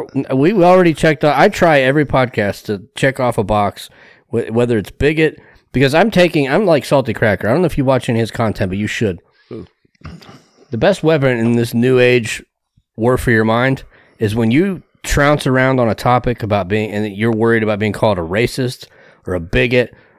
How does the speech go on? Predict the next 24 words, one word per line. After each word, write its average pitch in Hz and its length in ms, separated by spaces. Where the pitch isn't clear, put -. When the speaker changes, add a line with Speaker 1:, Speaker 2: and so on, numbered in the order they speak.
Speaker 1:
or 95 280
any, 190 360
any 214 200
of 220 60
the 180 80
words 147 300
that 123 100
they 117 100
use, 107 540
right? 101 240
Speaker 2:
Yeah. 85 340
Speaker 1:
Just 147 180
accept 165 400
it. - 160
Yeah, 175 240
I'm 143 160
all 180 160
those 120 240
things. 82 400
Speaker 2:
Yeah. 101 360
Oh 208 140
yeah. 143 240
That, 160 180
listen, 123 380